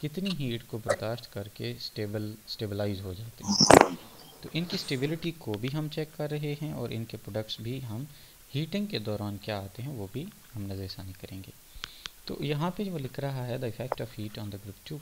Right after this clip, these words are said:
carbonates, all the carbonates decompose on heating at the appropriate temperature, evolving carbon dioxide।" क्या मतलब है कि जब आप कार्बोनेट को heat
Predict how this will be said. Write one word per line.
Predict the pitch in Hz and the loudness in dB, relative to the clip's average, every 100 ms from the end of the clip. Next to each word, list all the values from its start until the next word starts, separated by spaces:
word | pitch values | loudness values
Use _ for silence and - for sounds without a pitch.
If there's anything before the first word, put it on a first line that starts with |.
| 101 | -6
carbonates, | 98 98 101 143 - - - - - | -6 -6 -6 -6 -10 -18 -20 -12 -6
all | 165 185 | -4 -4
the | - | -4
carbonates | 101 104 101 123 - | -4 -2 -4 -2 -4
decompose | 107 - 101 98 107 131 | -6 -6 -6 -4 -6 -4
on | 113 98 | -6 -6
heating | 101 - 147 165 - | -6 -4 -6 -6 -12
at | - | -8
the | 98 | -10
appropriate | - 95 - 104 110 147 151 | -8 -10 -8 -8 -6 -6 -8
temperature, | 101 95 95 - 131 - 113 | -12 -10 -10 -10 -12 -8 -6
evolving | 101 101 98 110 | -4 -4 -6 -8
carbon | 101 104 101 | -10 -10 -8
dioxide।" | 101 107 - 147 98 - - - - - - - - - - - - - - | -8 -6 -4 -4 -6 -12 -20 -20 -20 -20 -20 -20 -20 -20 -20 -20 -20 -10 -2
क्या | 151 | -2
मतलब | 107 - 95 | -2 -4 -8
है | 92 - - - - - - - | -8 -14 -18 -18 -18 -18 -18 -12
कि | - | -6
जब | 110 165 | 0 0
आप | 156 - | 0 0
कार्बोनेट | 113 110 107 104 | -2 0 -2 -2
को | - | -4
heat | 107 | -2